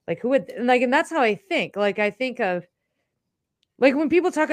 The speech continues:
this is where I kinda went a little sideways with the seventeen stuff, because if I'm looking at it and I understand some of it and I get where it's going and I can connect these dots,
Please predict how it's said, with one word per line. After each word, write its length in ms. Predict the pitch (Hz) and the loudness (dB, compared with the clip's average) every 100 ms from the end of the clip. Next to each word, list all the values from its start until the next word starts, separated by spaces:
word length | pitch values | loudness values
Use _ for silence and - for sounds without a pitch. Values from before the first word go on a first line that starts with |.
| 233 | 0
this 200 | 294 320 | -2 -2
is 60 | |
where 100 | 277 233 | 2 2
I 60 | |
kinda 260 | 220 240 226 | 2 -2 -2
went 160 | 208 | -4
a 40 | 190 | -4
little 180 | 233 254 | -4 -4
sideways 540 | - 202 190 202 180 | -4 -4 -2 -4 -6
with 100 | 190 | -12
the 60 | 180 | -12
seventeen 560 | - 190 175 - 247 | -8 -8 -8 -10 -12
stuff, 300 | - - 123 - | -10 -12 -12 -10
because 280 | 202 220 196 | -8 -6 -4
if 100 | 208 | 0
I'm 240 | 294 349 | 0 0
looking 320 | 220 214 196 | -2 -4 -6
at 160 | 175 170 | -4 -2
it 140 | 180 | -4
and 100 | 180 | -2
I 200 | 202 285 269 | -2 -2 -4
understand 580 | 196 185 175 - 170 151 | -6 -10 -10 -10 -12 -10
some 220 | 165 208 | -8 -6
of 120 | 170 | -4
it 220 | 139 165 - _ _ _ _ _ _ | -6 -8 -10 _ _ _ _ _ _
and 180 | - 208 | -2 0
I 180 | 208 294 | 2 2
get 320 | 262 269 233 | 2 0 0
where 220 | 196 208 185 | 0 -2 -2
it's 140 | 180 | -2
going 340 | 190 185 180 | -2 -2 -2
and 80 | 180 | -2
I 140 | 185 269 | -2 -4
can 160 | 311 | -8
connect 320 | - 208 180 | -10 -8 -8
these 180 | 185 165 | -8 -12
dots, 360 | 151 165 160 - | -8 -6 -8 -12